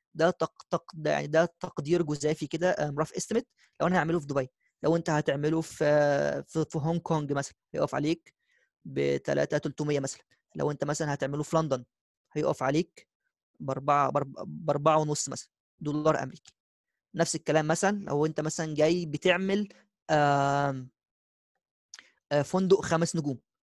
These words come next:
فنفس الكلام لو أنت عندك مثلا فندق هتعمله في دبي خمس نجوم، هيقف عليك بحوالي مثلا، آم، قول مثلا تلتمية وتمانين مثلا، تلتمية وتمانين دولار،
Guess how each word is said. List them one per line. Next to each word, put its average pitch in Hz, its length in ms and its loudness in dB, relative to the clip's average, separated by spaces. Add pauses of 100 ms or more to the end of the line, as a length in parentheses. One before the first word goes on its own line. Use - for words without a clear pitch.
(500)
فنفس 143 320 -6
الكلام 151 280 2
لو 147 100 0
أنت 151 120 -4
عندك 151 420 0
مثلا 151 260 -2
فندق 156 400 -4
هتعمله 143 480 -2
في 143 120 -8
دبي 143 320 0
خمس 147 340 -6
نجوم، 180 320 -2 (560)
هيقف 147 340 0
عليك 135 600 -2 (520)
بحوالي 139 520 0
مثلا، 156 460 -4 (640)
آم، 143 160 -8 (500)
قول 151 160 -2
مثلا 151 300 -4
تلتمية 147 580 -4
وتمانين 143 1200 -4
مثلا، 151 220 -2 (180)
تلتمية 151 220 -8
وتمانين 156 320 -4
دولار، 147 360 0